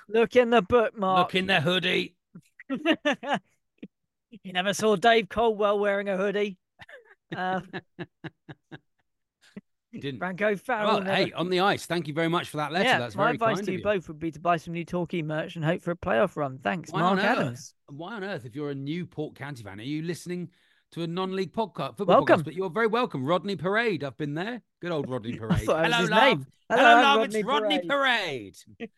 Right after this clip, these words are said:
Speaker 1: <laughs> Give a very warm welcome to Rodney Parade, everybody.
Speaker 2: Rodney Parade. There he is.
Speaker 1: <laughs>
Speaker 2: Uh, how can people send us a letter, John?
Speaker 1: Uh, it's national obsession at gmail dot com,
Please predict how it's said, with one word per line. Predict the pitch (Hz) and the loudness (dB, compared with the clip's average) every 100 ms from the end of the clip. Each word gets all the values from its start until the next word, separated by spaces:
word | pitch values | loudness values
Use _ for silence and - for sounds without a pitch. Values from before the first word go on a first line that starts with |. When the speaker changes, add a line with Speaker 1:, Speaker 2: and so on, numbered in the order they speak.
| - - | -18 -18
Speaker 1:
<laughs> | - 220 | -20 -2
Give | 214 214 | 0 2
a | 226 | 4
very | 277 294 277 | 4 6 4
warm | 247 226 | 6 4
welcome | 196 196 180 185 | 6 2 2 -2
to | 170 | -4
Rodney | 185 190 240 202 226 | -4 2 4 4 2
Parade, | 185 220 190 151 104 110 | 4 4 4 0 -6 -16
everybody. | 120 139 170 | -18 -6 0
Speaker 2:
Rodney | 220 190 214 220 214 180 _ _ - | 0 -2 -12 -12 -12 -14 _ _ -8
Parade. | 247 269 285 262 214 165 123 98 87 - - 196 - 175 _ _ | -4 0 0 0 -4 -6 -10 -14 -20 -20 -12 -12 -12 -18 _ _
There | 147 160 | -4 0
he | 240 | 0
is. | 147 226 _ | 0 -4 _
Speaker 1:
<laughs> | - - | -14 -8
Speaker 2:
Uh, | 131 127 | -8 -6
how | - 196 | -2 -2
can | - 180 | -2 -4
people | 185 170 | -4 -4
send | - 165 151 | -6 -6 -6
us | 131 | -6
a | |
letter, | 135 127 123 | -6 -8 -10
John? | 104 113 165 _ _ _ - | -10 -10 -10 _ _ _ 0
Speaker 1:
Uh, | |
it's | 196 196 | 0 2
national | 220 285 262 233 | 2 2 2 4
obsession | 180 151 180 - | 4 4 0 0
at | 160 196 | -6 -4
gmail | 180 165 151 143 | -2 0 -2 -2
dot | 165 - | -6 0
com, | 196 247 359 | 4 4 2